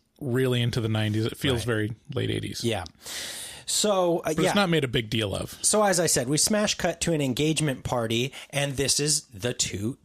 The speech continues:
Speaker 2: this is the two little kids all grown up. This is Danny and her fiance,
Speaker 1: Hmm.
Speaker 2: and, um,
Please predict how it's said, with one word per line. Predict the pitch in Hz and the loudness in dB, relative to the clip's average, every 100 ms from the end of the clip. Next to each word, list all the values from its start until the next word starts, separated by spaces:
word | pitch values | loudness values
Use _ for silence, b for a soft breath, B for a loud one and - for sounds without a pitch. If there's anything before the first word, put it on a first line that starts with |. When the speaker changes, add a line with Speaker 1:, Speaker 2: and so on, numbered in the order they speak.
| - | -4
Speaker 2:
this | 127 143 | 0 0
is | 151 | 0
the | 165 | -2
two | - 120 | -4 -4
little | 117 147 | -4 -4
kids | - 120 127 | -4 -4 0
all | 139 | -2
grown | 151 196 220 | 0 2 2
up. | 285 - - - B B B | 2 0 -6 -10 B B B
This | 131 165 | -2 0
is | 143 | 0
Danny | - 131 120 123 127 127 - | -2 -4 0 0 0 -2 -4
and | 113 113 | -4 -4
her | - 107 104 - | -6 -6 -6 -12
fiance, | - - 113 110 135 151 - - - 131 - - | -16 -8 -4 0 0 0 0 -2 -4 -16 -12 0
Speaker 1:
Hmm. | 156 135 95 | 2 2 2
Speaker 2:
and, | 120 117 113 113 127 | 0 0 0 -2 0
um, | 117 117 113 | 0 0 -4